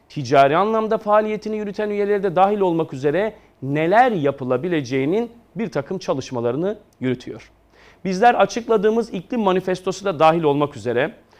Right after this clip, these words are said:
son olarak da Türkiye'nin müsiyat enerji stratejisiyle açıkladığımız gelecek on yıl,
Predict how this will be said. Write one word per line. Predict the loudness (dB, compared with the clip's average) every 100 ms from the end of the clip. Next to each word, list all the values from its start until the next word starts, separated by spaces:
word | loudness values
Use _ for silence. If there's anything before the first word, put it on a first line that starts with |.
| _
son | -6 0 2
olarak | 4 2 2 0
da | -2 -4 -8 _ -8
Türkiye'nin | -6 -6 -4 -2 0 -2 -6 -14 _ -6
müsiyat | -6 -4 0 2 2 0
enerji | 0 0 0 -2
stratejisiyle | -6 -4 -4 -4 -6 -4 0
açıkladığımız | 0 -2 -6 -4 0 0 0 -4 -10 _ -10
gelecek | -2 2 2 2 0 0
on | 2 2
yıl, | 2 0 -2